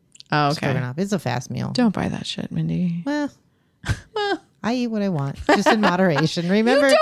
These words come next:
Speaker 1: don't want hamburger helper.
Speaker 2: Oh, I do. I love it.
Speaker 1: Oh my God. Have you ever had, like, the nacho cheese ones?
Speaker 2: It's so good.
Speaker 1: So good.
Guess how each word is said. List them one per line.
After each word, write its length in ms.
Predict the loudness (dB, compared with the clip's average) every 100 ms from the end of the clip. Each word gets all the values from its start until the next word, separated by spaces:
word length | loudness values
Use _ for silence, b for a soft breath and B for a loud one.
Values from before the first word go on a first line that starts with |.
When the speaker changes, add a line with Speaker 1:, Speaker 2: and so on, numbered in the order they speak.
| 6
Speaker 1:
don't 120 | 4
want 320 | 6 6 6
hamburger 500 | 4 2 4 4 4
helper. 540 | 6 4 4 6 6 6
Speaker 2:
Oh, 60 | 6
I 80 | 4
do. 160 | 4
I 100 | 2
love 200 | 0 -2
it. 180 | -4 -6 _ 2
Speaker 1:
Oh 100 | 4
my 140 | 6
God. 200 | 6 6
Have 140 | 6 6
you 80 | 6
ever 40 |
had, 160 | 6 6
like, 160 | 4 4
the 80 | 4
nacho 460 | 4 2 0 0
cheese 320 | 0 -6 -6 -2
ones? 380 | 0 0 -4 -10
Speaker 2:
It's 200 | -6 -4 0
so 180 | 0
good. 80 | 0 -4 -6
Speaker 1:
So 20 | -6 -12
good. 100 | -18